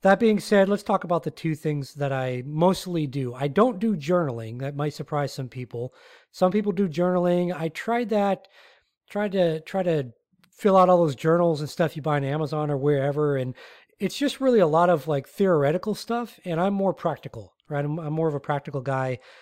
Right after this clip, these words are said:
and so I don't need to sit there and contemplate how I feel about Jupiter hanging over the moon and the sun, and I, I don't need to do all that stuff, right? I am gra-, I'm grateful,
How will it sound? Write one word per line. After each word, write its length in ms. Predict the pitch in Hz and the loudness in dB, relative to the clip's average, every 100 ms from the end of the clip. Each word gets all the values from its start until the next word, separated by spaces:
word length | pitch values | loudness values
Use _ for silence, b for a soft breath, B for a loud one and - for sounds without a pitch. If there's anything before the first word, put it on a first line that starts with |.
| B B B | B B B
and 120 | 156 | -6
so 380 | - 180 160 165 | 0 2 4 2
I 120 | 170 | 0
don't 160 | 202 208 | 0 0
need 140 | 196 | 0
to 60 | 170 | -2
sit 260 | - 185 | -2 -2
there 280 | - 165 156 | 2 4 4
and 140 | 143 135 | 0 -4
contemplate 760 | - 170 156 - 165 151 - _ b b b b | -6 -6 -8 -4 -2 -2 -4 _ b b b b
how 260 | - 165 | -2 2
I 120 | 170 | 2
feel 280 | 160 - 170 | 0 0 0
about 380 | 160 147 143 135 _ - 143 | 0 0 -2 -4 _ -18 -8
Jupiter 640 | 160 170 165 156 151 147 | -6 -4 -2 0 0 0
hanging 420 | 139 160 156 151 | -2 -2 -2 0
over 240 | 151 139 139 | 0 -2 -4
the 120 | 127 | -4
moon 640 | 135 151 147 143 139 131 | -2 0 0 0 -2 -4
and 160 | 127 123 | -6 -6
the 60 | |
sun, 360 | 120 156 143 139 | -6 -4 -2 -4
and 100 | 123 B B | -6 B B
I, 220 | 175 156 | -6 0
I 20 | 196 | 2
don't 240 | 196 170 | 2 2
need 160 | 175 170 | -2 -2
to 80 | |
do 180 | 143 170 | 0 2
all 120 | 139 | 2
that 140 | 123 110 | -2 -10
stuff, 300 | - 107 - | -16 -14 -6
right? 200 | 147 147 | -2 0
I 80 | 165 | 2
am 180 | 214 | 2
gra-, 400 | 190 170 175 190 151 | 0 2 2 0 -4
I'm 180 | 156 | -8
grateful, 540 | 147 196 254 - 131 | 0 0 0 -2 -6